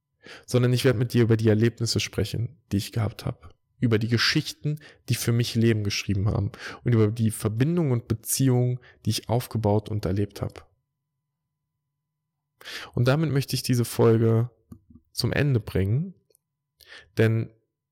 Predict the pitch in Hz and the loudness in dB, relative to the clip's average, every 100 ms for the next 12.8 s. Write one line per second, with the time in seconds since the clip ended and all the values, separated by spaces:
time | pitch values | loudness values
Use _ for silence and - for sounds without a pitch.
0 | _ - 135 147 151 147 139 131 - - | _ -2 2 2 0 -2 0 -2 -4 -10
1 | _ _ _ _ _ _ _ _ _ _ | _ _ _ _ _ _ _ _ _ _
2 | 120 123 120 131 151 147 143 147 _ _ | -2 -2 0 2 4 4 2 -2 _ _
3 | _ _ _ _ _ - 127 156 160 147 | _ _ _ _ _ -4 -2 -2 -2 -2
4 | 135 123 123 123 123 - 110 - - 135 | 0 0 -2 -2 -2 -2 -6 -4 -2 -2
5 | - - 87 107 - _ _ _ _ _ | -4 -4 0 -2 -4 _ _ _ _ _
6 | _ - 117 123 143 139 123 120 123 - | _ -2 0 0 -2 -2 0 2 2 -2
7 | - 165 139 123 123 113 - 113 - 123 | -2 -2 0 -2 -2 -2 -2 -4 -2 -2
8 | 127 120 - - 107 - - 107 - - | -2 -4 -4 -4 -4 -4 -6 -8 -10 -20
9 | _ _ _ _ _ _ _ - - 123 | _ _ _ _ _ _ _ -20 -6 -4
10 | - 139 - 120 120 131 143 120 123 117 | -2 -4 0 0 2 2 2 2 0 0
11 | 120 - 127 127 117 113 - 113 107 101 | -6 -4 -4 -2 -2 -2 0 -2 -2 -4
12 | - 95 95 95 - - - | -4 -4 -2 -4 -4 -6 -12